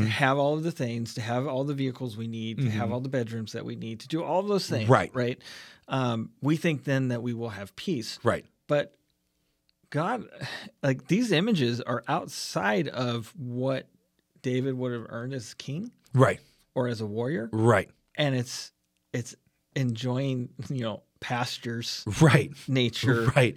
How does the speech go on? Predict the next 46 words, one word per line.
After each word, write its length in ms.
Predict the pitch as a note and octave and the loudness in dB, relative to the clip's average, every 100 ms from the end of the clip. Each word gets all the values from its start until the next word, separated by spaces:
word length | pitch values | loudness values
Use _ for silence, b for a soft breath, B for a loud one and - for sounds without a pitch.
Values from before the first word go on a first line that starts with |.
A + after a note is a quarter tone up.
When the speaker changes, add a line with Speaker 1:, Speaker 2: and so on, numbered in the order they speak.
| - | 0
Speaker 1:
like, 220 | C3 B2 | 0 0
these 180 | D3+ C#3 | 2 6
Speaker 2:
Everything 360 | D3 C#3+ D3+ | 6 8 6
God 300 | B2 A#2+ A#2 | 8 6 6
gives. 260 | A#2 E2+ D#2 | 2 0 0
He 80 | G2+ | 4
Speaker 1:
God's 180 | E3 F#3+ | 4 8
Speaker 2:
can't, 180 | D3+ | 6
he 40 | C3+ | 6
Speaker 1:
creation, 480 | D#3+ F3 - - C#3+ | 4 6 4 4 4
Speaker 2:
can't, 100 | G#3 | 4
Speaker 1:
yeah. 160 | C4+ | 4
Speaker 2:
yeah, 120 | C3+ G#2+ | 6 6
he 160 | F3 | 4
can't 240 | D#3+ E3 C3 | 6 4 6
provide 400 | D3 A#2+ A#2 F#2+ | 6 6 4 2
that. 160 | E2+ B2+ | -6 -2
Yeah. 120 | B2+ | -2
Speaker 1:
Right. 200 | C3+ - | -2 -4
I 60 | C#3+ | -4
think 220 | C#3 G3+ | -2 -2
this 180 | G#3 E3+ | -2 -4
is, 120 | C#3+ | -6
that, 300 | - C#3+ D#3+ | -2 -2 0
that's 240 | D3+ C#3+ F3 | 0 0 0
always 280 | B2 A#2+ - | -2 -2 -4
something 300 | A#2 A2+ A2 | -8 -6 -6
that 180 | G#2+ | -6
we 140 | A#2 A2+ | -6 -6
need 260 | A2 G#2+ - | -6 -8 -10
to 80 | |
look 240 | G#2 G#2 A2 | -10 -10 -8
at 140 | G#2+ | -10
as 140 | G#2+ G#2 | -10 -10
well. 280 | G#2 G#2 - B B | -8 -8 -12 B B
Speaker 2:
Well, 160 | E3 F3+ | -2 2
and, 180 | D#3+ E3 | 2 2
and 100 | C3+ | 2
I 80 | C#3+ | 2
like 220 | D3 C#3+ | 2 0
it 60 | - | 0
too, 220 | - C3 | 0 0
like 220 | G#2 F#2 | 0 -4
you 60 | F#2 | -4
said, 260 | - G2 | -2 -2
like, 260 | F#2 F2 - | -2 -6 -10